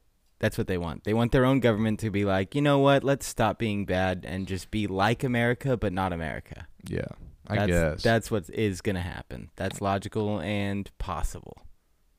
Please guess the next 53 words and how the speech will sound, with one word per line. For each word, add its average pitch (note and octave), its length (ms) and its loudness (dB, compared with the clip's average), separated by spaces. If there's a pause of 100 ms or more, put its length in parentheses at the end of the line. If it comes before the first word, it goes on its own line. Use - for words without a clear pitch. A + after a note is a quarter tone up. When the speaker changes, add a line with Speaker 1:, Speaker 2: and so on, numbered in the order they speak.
(580)
Speaker 2:
Yeah, E2 340 0
I A2+ 120 4
don't B2 160 6
know. F2+ 180 6
It A2 220 2
seems C#3+ 320 4
like A#2+ 180 6
I'm G2+ 140 4
not A#2 140 4
getting A2 300 0
anywhere G2 520 6
where, F#2 360 6
uh, F2 200 8
Speaker 1:
Incorrecto. G2+ 520 6
They're G#2+ 140 4
either C3+ 160 6
gonna C3 160 2
be A2+ 100 2
China B2+ 520 0
or G#2+ 100 0
America. F#2 540 -2 (160)
Those A2+ 240 4
Speaker 2:
I, B2+ 40 0
Speaker 1:
are A#2+ 40 0
their G2+ 120 6
Speaker 2:
I'm B2 120 8
just D#3 160 6
Speaker 1:
two G#2 80 6
Speaker 2:
not F3 160 6
getting C#3 220 6
Speaker 1:
options. - 120 0
Speaker 2:
anything A#2 580 4
where G2+ 480 6 (120)
I've G2+ 180 0
n-, G2 140 -2
got G2+ 180 4
no G2 240 4
search - 380 0
results F2 440 2
where, E2+ 320 2
uh, E2+ 200 4
Venezuelans F2 720 0
want E2+ 220 0
to - 100 -8
be E2+ 180 -2
ruled F2 460 2
by E2+ 140 4
the E2+ 100 2
U D#2+ 180 2
S D#2 220 0
like D2+ 160 -4
you D2+ 80 -8
claim. D2 540 -6